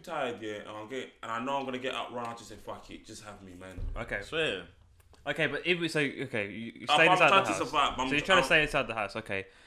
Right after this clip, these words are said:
Speaker 2: You run out. You, well, so we run out, run out of food. We run out of food completely. Like what we do, how, we have to move. Like imagine there's zombies in the house now. We have to move.
Speaker 3: Okay,
Speaker 2: Where,
Speaker 3: okay.
Speaker 2: where, like we had to go.
Speaker 1: We
Speaker 2: We
Speaker 1: know,
Speaker 2: were
Speaker 1: but you know
Speaker 2: forced
Speaker 1: what
Speaker 2: out.
Speaker 1: we do? We just be smart, yeah.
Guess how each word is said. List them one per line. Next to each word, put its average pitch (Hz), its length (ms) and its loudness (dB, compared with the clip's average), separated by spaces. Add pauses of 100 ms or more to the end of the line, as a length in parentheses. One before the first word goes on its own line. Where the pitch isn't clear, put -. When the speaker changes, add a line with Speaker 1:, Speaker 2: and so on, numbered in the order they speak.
(180)
Speaker 2:
You 135 160 0
run 180 160 10
out. 185 120 6
You, 147 180 0
well, 143 160 4
so 151 120 2
we 147 100 8
run 175 160 10
out, 135 260 4
run 156 120 6
out 151 100 8
of 127 80 -2
food. 107 420 -4 (180)
We 120 60 -8
run 147 140 -2
out 131 80 0
of 131 80 -4
food 135 160 -8
completely. 117 320 -6
Like 101 120 -4
what 131 120 -4
we 117 100 -4
do, 101 280 -8
how, 139 200 0 (100)
we 127 120 -6
have 151 200 2
to 127 80 -2
move. 113 320 -2
Like 117 120 0
imagine 156 220 2
there's 147 120 2
zombies 135 320 0
in 131 120 -2
the 127 80 0
house 135 280 0
now. 117 220 2
We 107 100 -4
have 135 200 0
to - 120 -2
move. 113 80 -2
Speaker 3:
Okay, 117 80 4
Speaker 2:
Where, 180 160 12
Speaker 3:
okay. 175 100 6
Speaker 2:
where, 190 200 10
like 170 160 6
we 180 80 4
had 160 240 6
to 139 80 -2
go. 113 200 4
Speaker 1:
We 117 100 -2
Speaker 2:
We 139 80 -2
Speaker 1:
know, 147 80 2
Speaker 2:
were 156 40 0
Speaker 1:
but 151 80 -6
you 151 60 4
know 147 60 4
Speaker 2:
forced 135 100 -4
Speaker 1:
what 120 100 4
Speaker 2:
out. 95 80 0 (160)
Speaker 1:
we - 60 -10
do? 196 180 -8
We 156 120 -6
just 185 180 -14
be 180 100 -12
smart, 170 480 -6
yeah. 101 240 -6